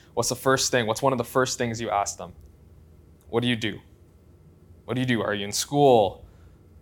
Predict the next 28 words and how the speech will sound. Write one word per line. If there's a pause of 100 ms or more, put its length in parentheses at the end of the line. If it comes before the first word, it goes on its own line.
(240)
Are
you (320)
doing
this
job? (880)
What
job
do
you
have?
What
career?
What,
where
is
your
life (340)
going?"
What
are
the
things (300)
that
you
do?
We
are, (420)
um,